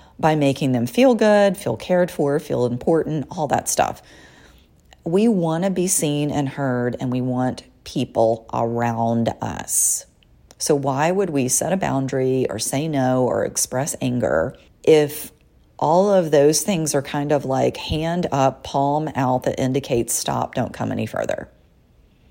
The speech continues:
It makes sense that we wouldn't want to jeopardize a relationship by doing anything that creates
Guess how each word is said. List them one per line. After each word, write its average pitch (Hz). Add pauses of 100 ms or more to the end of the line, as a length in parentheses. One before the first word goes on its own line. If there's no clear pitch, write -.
(800)
It 156
makes 160
sense 180
that -
we 139
wouldn't 131
want 127
to 135
jeopardize 139
a 135
relationship 131
by 135
doing 131
anything 123
that 120
creates 104